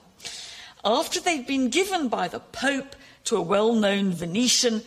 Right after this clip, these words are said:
senator, Quirini, who incorporated them into his rather extravagant philosophical garden at Altichiero. This is a drawing of the memorial now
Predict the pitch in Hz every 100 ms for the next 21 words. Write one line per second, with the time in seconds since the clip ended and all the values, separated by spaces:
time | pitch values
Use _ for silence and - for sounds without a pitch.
0 | - - - - 185 - 202 151 - -
1 | 208 202 370 320 185 220 269 - - -
2 | - - 285 381 392 - - 427 440 302
3 | 214 165 - 156 - 170 175 220 226 269
4 | 214 180 170 202 - - - - 208 170
5 | 175 180 170 - - - - - - 311
6 | 339 - 240 - 202 185 170 151 240 311
7 | 320 190 160 208 220 - - - 220 -
8 | 208 185 - 214 175 - 320 320 262 190
9 | 160 156 156 - - - 220 262 220 208
10 | 165 214 294 277 170 - 175 - 190 185
11 | 190 196 214 320 370 214 - - 170 -
12 | 185 160 147 131